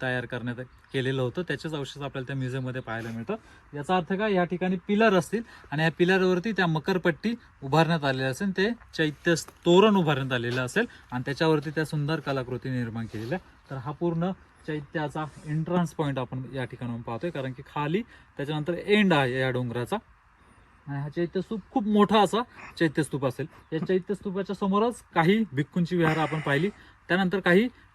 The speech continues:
चैत्यग्रह पाहूयात. चैत्यस्तूप ज्या ठिकाणी असतात, तर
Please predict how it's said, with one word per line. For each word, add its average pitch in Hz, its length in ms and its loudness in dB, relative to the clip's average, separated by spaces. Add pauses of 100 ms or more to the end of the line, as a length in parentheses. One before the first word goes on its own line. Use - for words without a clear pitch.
(160)
चैत्यग्रह 202 720 8
पाहूयात. 135 360 4 (380)
चैत्यस्तूप 180 600 2
ज्या 165 140 4
ठिकाणी 139 420 -2 (260)
असतात, 151 280 -2 (120)
तर 143 80 2